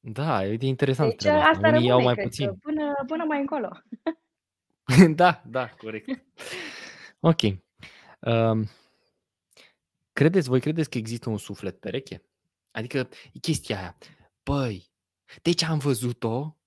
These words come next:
Speaker 1: sau l-am văzut, hai să zic așa, că voi poate mai vorbiți cu fete, l-am văzut și mi-am dat seama de la început că este ceva special între noi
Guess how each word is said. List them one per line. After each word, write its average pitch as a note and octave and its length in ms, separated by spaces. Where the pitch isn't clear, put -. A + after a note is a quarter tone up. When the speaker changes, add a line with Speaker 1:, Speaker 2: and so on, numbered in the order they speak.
Speaker 1:
sau A2+ 180
l-am C#3+ 180
văzut, A#2+ 360
hai A2 140
să A2 80
zic G#2+ 120
așa, A2+ 200
că - 100
voi G#2 220
poate G2+ 260
mai G2+ 100
vorbiți G2+ 220
cu - 80
fete, G2+ 220
l-am B2 240
văzut A2 380
și - 100
mi-am D#3+ 160
dat G#3 160
seama G3+ 280
de F#3 140
la G#3 80
început E3+ 600
că - 120
este C#3 240
ceva C3 300
special C#3 520
între B2+ 240
noi F#2 280